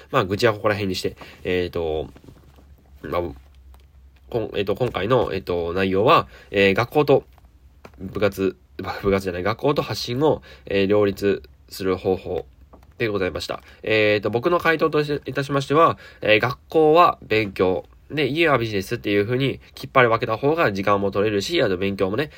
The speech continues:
はかどるんじゃないかなと思います。はい。えーと、じゃあ、今日の宣伝は何にしようかな。えーと、僕ですね、実はあの、フリーランスの学校の方で、えーと、インスタの、まあ、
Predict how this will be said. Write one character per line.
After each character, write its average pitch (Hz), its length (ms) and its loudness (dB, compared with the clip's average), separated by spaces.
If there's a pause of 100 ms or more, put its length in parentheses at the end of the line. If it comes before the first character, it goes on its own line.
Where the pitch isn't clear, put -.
(120)
は 104 100 -4
か 104 100 2
ど 101 60 4
る 90 120 -2
ん 87 40 -12
じ 85 80 -10
ゃ - 20 -8
な 92 60 -8
い 95 60 -10
か 139 80 0
な 190 120 2
と - 80 -2
思 - 120 -8
い - 20 -6
ま 151 120 4
す。 - 180 -10 (320)
は 180 100 -2
い。 - 120 -2 (520)
え 120 120 0
ー 120 60 0
と、 104 280 4
じ 113 120 -2
ゃ 92 40 -2
あ、 - 120 -8 (300)
今 131 120 0
日 98 60 -4
の 90 60 -8
宣 92 200 -6
伝 92 100 -2
は 92 80 -2
何 87 140 -6
に 80 60 -14
し - 40 -12
よ - 60 -10
う - 20 -12
か 107 60 -6
な。 123 120 -4 (260)
え 127 180 2
ー - 20 0
と、 113 340 2 (680)
僕 147 120 -4
で 135 60 4
す - 100 -6
ね、 90 80 -4
実 123 220 -2
は 110 60 2
あ - 20 2
の、 80 280 -6 (260)
フ 139 100 -4
リ 151 80 0
ー 139 60 -2
ラ 101 60 -4
ン 95 40 -8
ス - 80 -12
の 87 80 -6
学 90 220 -6
校 98 100 0
の 95 100 -2
方 90 140 -4
で、 64 200 -4
え - 40 -6
ー - 40 -8
と、 85 340 -6
イ 135 100 -6
ン 151 80 -6
ス - 60 -14
タ 147 80 -2
の、 123 300 0
ま 113 100 -4
あ、 - 80 -8